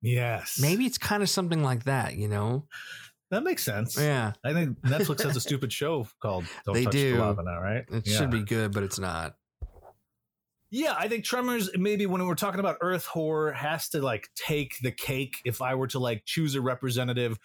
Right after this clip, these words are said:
Speaker 1: I would say Tremors is it.
Speaker 2: Right.
Speaker 1: Maybe not the actual best of them all, um, but, uh, to
Speaker 2: Right.
Speaker 1: me, it's the most iconic Earth horror.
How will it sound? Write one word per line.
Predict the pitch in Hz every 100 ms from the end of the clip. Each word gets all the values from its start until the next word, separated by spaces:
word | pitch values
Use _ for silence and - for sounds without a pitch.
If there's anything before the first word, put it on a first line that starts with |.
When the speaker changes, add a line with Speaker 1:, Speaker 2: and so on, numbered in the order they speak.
| - - -
Speaker 1:
I | 117
would | 117
say | 131 113
Tremors | - 120 110 104
is | 98 98
it. | 127 190 - _ -
Speaker 2:
Right. | 110
Speaker 1:
Maybe | 151 151
not | 147 139 -
the | 120 143
actual | 131 127 135 107
best | 98 104 147 180 - -
of | 220 214
them | 233 240
all, | 240 254 269 - - - - _
um, | 143 143 143 139 139
but, | 120 139
uh, |
to | 220
Speaker 2:
Right. | 120 147
Speaker 1:
me, | 175
it's | 165 -
the | 147
most | 151 139
iconic | - 139 - 147 135 123 -
Earth | 120 117 110 - - - -
horror. | 120 98 78 78 -